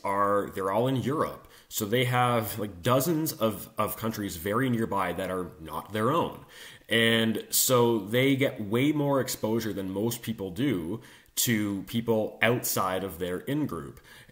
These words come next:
And I think it's pretty obvious that, you know, it, it, if you're just in your in-group and everyone there is in your in-group and no one that's there is not,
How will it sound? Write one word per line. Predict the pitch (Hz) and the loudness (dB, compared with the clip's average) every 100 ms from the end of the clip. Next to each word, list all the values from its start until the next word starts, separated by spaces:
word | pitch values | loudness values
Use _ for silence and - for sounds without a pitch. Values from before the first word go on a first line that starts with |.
| - | -4
And | 110 107 107 104 101 85 - - | -2 0 0 0 -4 -8 -14 -4
I | 117 | -2
think | 113 120 | 0 -2
it's | - | -4
pretty | - 139 117 | -2 0 0
obvious | 101 120 131 101 90 - | 2 0 2 -2 -2 -2
that, | 101 87 - - _ - | -2 -2 -6 -16 _ -4
you | 120 | 0
know, | 101 - - - _ _ - | 0 -4 -10 -20 _ _ -2
it, | 131 139 | 0 0
it, | 139 | 0
if | 123 | 2
you're | 170 | 2
just | 175 117 156 - | 0 2 2 2
in | 135 127 | 0 2
your | 110 98 | 0 -2
in-group | 107 110 123 | -4 -2 -4
and | 113 95 | -4 0
everyone | 107 123 139 117 | 0 2 2 2
there | 101 107 | 0 0
is | 107 | -2
in | 101 | -4
your | 98 95 | -4 -4
in-group | 101 101 107 110 - - - | -4 -4 -4 -6 -14 -20 -8
and | 101 98 | -6 0
no | 107 | 2
one | 120 123 110 | 4 2 2
that's | 107 - | 0 -2
there | 101 104 | -4 -4
is | 92 | -4
not, | 87 87 110 - - | -6 -4 -4 -6 -12